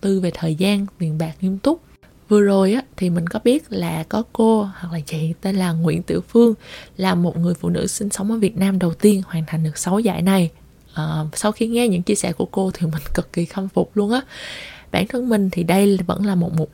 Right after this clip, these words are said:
tiêu to lớn và dài hạn trong hành trình phát triển thú vui chạy bộ này. Hiện tại thì mình vẫn đập, bập bẹ đăng ký từ từ thôi,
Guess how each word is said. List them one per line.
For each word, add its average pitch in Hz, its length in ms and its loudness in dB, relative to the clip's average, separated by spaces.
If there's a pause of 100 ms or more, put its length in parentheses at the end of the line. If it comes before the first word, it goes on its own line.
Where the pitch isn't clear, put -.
(160)
tiêu 196 180 2
to 196 200 -2
lớn 196 280 2 (100)
và 185 80 0
dài 160 240 -2
hạn 151 360 -4 (340)
trong 196 160 0
hành 170 180 0
trình 160 340 -4
phát - 240 -6
triển - 160 -2
thú 233 140 -2
vui 233 200 2
chạy 175 200 -4
bộ 160 300 -2
này. 170 260 0 (600)
Hiện 185 180 -2
tại - 300 0
thì 170 100 -2
mình 165 180 0
vẫn 165 280 -6
đập, 185 140 -8 (220)
bập 170 200 -2
bẹ - 200 0
đăng 196 200 -2
ký 214 160 2
từ 202 180 0
từ 175 260 4
thôi, 208 140 6